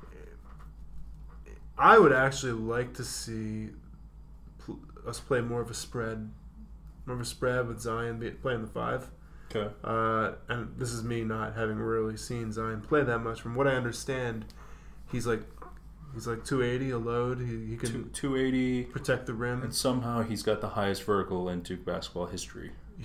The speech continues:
Speaker 1: Yeah,
Speaker 2: They,
Speaker 1: he's
Speaker 2: they
Speaker 1: a
Speaker 2: had to
Speaker 1: complete freak.
Speaker 2: adjust the setup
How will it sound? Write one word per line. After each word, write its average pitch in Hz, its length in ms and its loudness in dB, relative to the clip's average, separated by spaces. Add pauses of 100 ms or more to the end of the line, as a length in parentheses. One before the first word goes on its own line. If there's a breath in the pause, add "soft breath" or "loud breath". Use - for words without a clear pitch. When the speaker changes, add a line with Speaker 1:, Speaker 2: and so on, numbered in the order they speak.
Speaker 1:
Yeah, 107 140 6
Speaker 2:
They, 104 140 4
Speaker 1:
he's - 120 0
Speaker 2:
they 101 120 4
Speaker 1:
a - 40 2
Speaker 2:
had 107 200 4
to 95 340 4
Speaker 1:
complete 120 320 -2
freak. 107 260 -6
Speaker 2:
adjust 110 800 2 (340)
the 101 260 2
setup 98 640 2